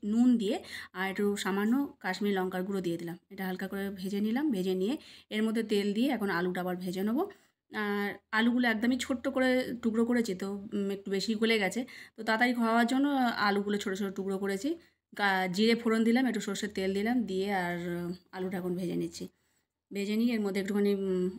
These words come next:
আদা বাটা দেবো আর একটা গোটা টমেটো দেবো।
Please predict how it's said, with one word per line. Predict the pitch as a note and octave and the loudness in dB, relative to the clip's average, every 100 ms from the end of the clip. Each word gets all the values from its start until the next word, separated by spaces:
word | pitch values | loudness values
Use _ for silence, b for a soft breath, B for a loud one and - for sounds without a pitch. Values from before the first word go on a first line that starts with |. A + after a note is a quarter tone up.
| - | -6
আদা | F#3+ F#3 | -4 -2
বাটা | F#3+ G3 G3 | -2 0 0
দেবো | G3 C4 | 0 0
আর | C4+ F#3+ F3+ | 0 0 0
একটা | F3+ F#3 | -4 -4
গোটা | F#3+ F#3+ | -4 -4
টমেটো | F#3 F#3+ F3+ D3 | -2 -2 -2 -4
দেবো। | D3+ F3 | -8 -10